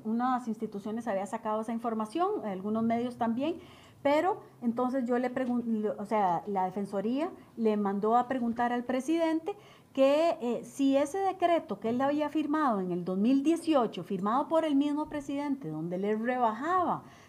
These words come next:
los, los niveles de, los estándares a los equi-, al equipamiento médico, que si eso había permitido que hayan podido traer esas mascarillas de Vietnam, que a lo mejor iban, a lo mejor, o hay que ver, eh, cómo se demuestra,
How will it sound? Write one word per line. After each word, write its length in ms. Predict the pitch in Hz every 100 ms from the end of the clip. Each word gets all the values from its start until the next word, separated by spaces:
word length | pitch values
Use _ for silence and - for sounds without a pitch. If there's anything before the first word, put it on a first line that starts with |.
| -
los, 760 | 214 233 247 285 302 302 240
los 220 | 247 233 226
niveles 580 | 226 233 247 285 294
de, 180 | 240 262 247
los 200 | 220 226
estándares 720 | 226 - 330 277 190 165 - - - -
a 100 | 226
los 220 | 220 220
equi-, 260 | 214 240 -
al 180 | 208 190
equipamiento 640 | 202 208 185 214 247 311
médico, 480 | 285 277 320 320 349 - - -
que 120 | 285
si 180 | 277 285
eso 200 | 285 294
había 260 | 339 330 311
permitido 640 | 330 320 320 330 277 269 262 - -
que 120 | - 226
hayan 320 | 220 262 269
podido 420 | 277 262 254 262
traer 300 | 262 233 226
esas 180 | 247 269
mascarillas 640 | 247 214 190 190 226 262
de 80 | 240
Vietnam, 600 | 196 185 269 339 262 - - - -
que 120 | 262
a 80 | 277
lo 100 | 311
mejor 380 | 320 311 320 349
iban, 340 | 262 269 285 -
a 160 | 214 220
lo 120 | 214
mejor, 420 | 220 208 254 339
o 240 | 196 190 180
hay 160 | 185
que 200 | 185 247
ver, 400 | 220 208 233 226
eh, 200 | 214 196 202
cómo 220 | 202 220
se 80 | 269
demuestra, 460 | 262 262 277 269